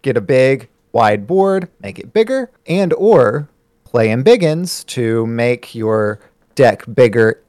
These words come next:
in your deck, and then play things that either, you know, like a, a Embiggen Pirate on one, all of a sudden you're pulling patches out of your deck. Uh, Embiggen into Drekthar,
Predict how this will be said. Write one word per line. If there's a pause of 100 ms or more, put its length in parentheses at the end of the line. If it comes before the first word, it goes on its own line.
(160)
in
your
deck,
and
then
play (300)
things
that
either, (240)
you
know, (180)
like
a,
a (380)
Embiggen (160)
Pirate
on
one,
all
of
a
sudden
you're
pulling
patches
out
of
your
deck. (160)
Uh, (100)
Embiggen
into
Drekthar,